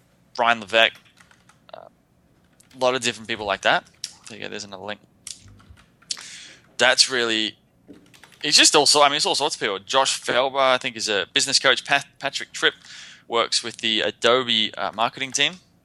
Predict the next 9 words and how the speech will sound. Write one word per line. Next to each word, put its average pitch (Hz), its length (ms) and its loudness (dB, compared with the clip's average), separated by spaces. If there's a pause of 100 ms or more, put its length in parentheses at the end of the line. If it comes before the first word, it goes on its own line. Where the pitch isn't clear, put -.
(1040)
Dan 131 260 4
Meredith, 147 520 0 (1000)
crazy 123 400 -6
guy 117 240 2
from 110 160 -10
England. 131 380 -12 (100)
Brian 131 240 -4
Kreutzberg, 131 680 -4 (200)
Kreuzberg, 135 460 -2